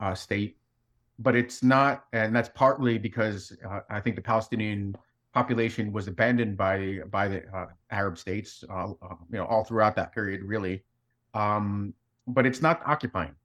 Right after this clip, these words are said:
That is a complete misunderstanding of what's going on. It's just a failure to reach the kind of the end state, which is a pe-, a peaceful coexistence between the two peoples. Now, it is absolutely horrendous that, you know, this occurs in a period where Netanyahu, a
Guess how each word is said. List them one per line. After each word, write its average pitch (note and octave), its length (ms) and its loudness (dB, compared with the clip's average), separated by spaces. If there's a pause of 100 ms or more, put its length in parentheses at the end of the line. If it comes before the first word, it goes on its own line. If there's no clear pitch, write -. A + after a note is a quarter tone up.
(160)
That A#2+ 180 4
is B2 140 2
a A2+ 60 -2
complete C3+ 360 -4
misunderstanding A#2+ 640 2
of G#2 60 -4
what's G2+ 140 -8
going G#2 200 -4
on. F2 280 -4 (380)
It's - 120 0
just B2+ 180 0
a B2 60 4
failure B2 420 6
to A2 140 -6
reach B2 380 4
the G#2+ 140 0
kind A2+ 200 0
of G#2+ 60 0
the G2+ 160 0
end B2+ 140 4
state, G2 340 -4
which G#2 160 -6
is G2+ 100 -2
a G2 60 -4
pe-, B2 260 -4
a G2 120 -6
peaceful A2+ 340 -4
coexistence G#2+ 640 -6 (320)
between A#2 260 4
the A2 60 2
two B2 160 -2
peoples. A#2+ 380 -2 (320)
Now, A2+ 340 4 (300)
it A#2+ 340 -2
is A#2 400 2 (300)
absolutely C3 460 2
horrendous A2 800 2 (440)
that, G#2+ 360 2
you A#2 60 -4
know, G#2 120 -2
this A#2 180 0
occurs A#2 640 0 (180)
in A2+ 140 -2
a A2 60 -4
period A2 420 0
where G2+ 140 -2
Netanyahu, A2 880 0
a G2 340 -6